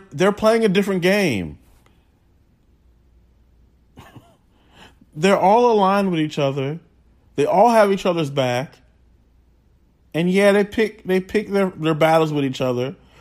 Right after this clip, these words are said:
to raise, uh, their ratings and viewerships whenever they talk about one another.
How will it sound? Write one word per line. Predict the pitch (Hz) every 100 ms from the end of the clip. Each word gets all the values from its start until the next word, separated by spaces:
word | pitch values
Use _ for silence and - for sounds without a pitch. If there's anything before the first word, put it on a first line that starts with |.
| _
to | - 143 139 131 101
raise, | 113 135 139 135 131 - - _ _ _ -
uh, | 123 117 113 110 107 - 117 107 _
their | 127 120
ratings | 127 127 127 127 117
and | 110
viewerships | 120 120 120 123 123 -
whenever | 113 117 113 113 110 - _ -
they | 113
talk | - 120 131
about | 120 110
one | 110 110
another. | 107 107 107 131